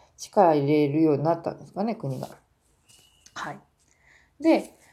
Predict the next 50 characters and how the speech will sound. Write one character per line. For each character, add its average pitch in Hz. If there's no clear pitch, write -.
昔 392
で 359
す -
ね、 185
テ 247
レ 233
ビ 175
で 143
見 156
た -
内 143
容 147
で、 160
ま 127
あ、 123
ヒ -
ョ 190
ン、 -
現 180
代 196
だ 147
っ 143
た 143
か 160
な、 247
ヒ 233
ョ 208
ン -
デ 127
で -
す 175
ね、 247
韓 196
国 165
語 151
で 139
は。 -
大 165
企 160
業 120
で -
す 143
け -
れ 104
ど 113
も、 143
車 147
と 143
か -
ね、 -